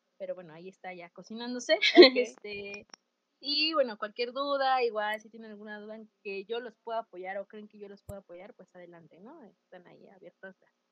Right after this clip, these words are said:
Speaker 1: puertas. <laughs>
Speaker 2: Ok. No, y sí, cuando ya tengas las redes del spa y todo, nos las pasas y las compartimos en, también en nuestras
Speaker 1: Ujú.
Speaker 2: redes para que todo el mundo sepa ahí.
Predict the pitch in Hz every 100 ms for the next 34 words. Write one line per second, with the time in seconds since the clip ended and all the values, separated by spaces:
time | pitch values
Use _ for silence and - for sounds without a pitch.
0 | _ _ - 185 - - _ 220 214 214
1 | 214 _ 220 240 _ 240 269 311 277 311
2 | 311 302 269 294 294 311 339 330 226 233
3 | 254 262 240 202 185 _ 220 220 - 233
4 | 262 415 _ - - 220 214 202 214 -
5 | 233 277 359 262 208 180 175 190 190 185
6 | 190 208 202 208 220 _ 185 170 185 190
7 | 196 208 220 208 175 190 190 _ 185 180
8 | _ 190 _ _ _ _ _ _ _ 220
9 | 208 208 202 196 202 196 185 185 180 175